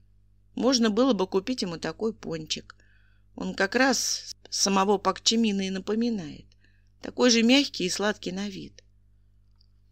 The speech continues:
Юнги одёрнул себя от таких мыслей. Как так получилось,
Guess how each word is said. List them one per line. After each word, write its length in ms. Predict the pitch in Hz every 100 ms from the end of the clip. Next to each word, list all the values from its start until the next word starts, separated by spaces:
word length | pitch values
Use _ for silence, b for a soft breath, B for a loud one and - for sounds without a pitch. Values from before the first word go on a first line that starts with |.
| _ _ _ -
Юнги 360 | 185 220 294 339
одёрнул 540 | 277 208 262 233 196
себя 340 | - 196 233
от 60 | 214
таких 400 | 165 165 190 -
мыслей. 560 | 151 151 - - - - _ _ _ _ _ _ -
Как 220 | 277 269
так 320 | - 262 -
получилось, 800 | - 190 190 - 240 254 185 160